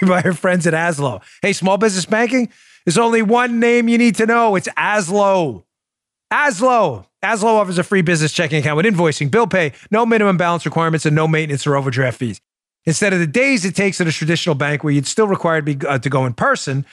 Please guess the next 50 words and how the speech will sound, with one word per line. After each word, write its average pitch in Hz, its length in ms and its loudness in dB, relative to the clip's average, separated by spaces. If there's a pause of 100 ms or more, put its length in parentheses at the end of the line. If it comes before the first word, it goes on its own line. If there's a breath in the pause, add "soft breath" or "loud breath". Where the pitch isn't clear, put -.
(160 loud breath)
with 180 100 2
Aslo, 196 560 0 (220 soft breath)
you 185 80 0
just 175 160 0
go 190 100 4
to 180 160 0
A 254 180 2
Z 220 280 2
L 196 180 0
O 190 120 0
dot 170 200 -2
com, 170 200 -2
aslo 160 280 0
dot 147 200 -4
com, 151 160 -2
and 147 60 0
apply 143 240 -2
in 131 100 -2
minutes. 107 240 -6
There's 175 160 0
no 247 100 2
waiting 277 380 0
to 226 60 2
use 220 140 2
your 208 100 2
account. 160 340 -4 (840)
With 135 120 -2
Aslo's 151 440 -2
free 190 320 0
instant 185 300 -2
funding 208 320 0
feature, 240 420 0 (300 loud breath)
you 185 80 2
deposit 185 380 0
up 151 100 -4
to 170 80 2
a 160 40 2
thousand 180 340 -2
dollars 185 320 0
and 180 80 -2
access 180 480 -2
it 208 180 -2 (100)
instantly. 226 1000 0 (560 loud breath)
And 156 120 -2
now 170 160 0
they've 165 160 -2
launched 170 260 -2
the 190 80 2
all-new 190 240 2
Aslo 202 480 0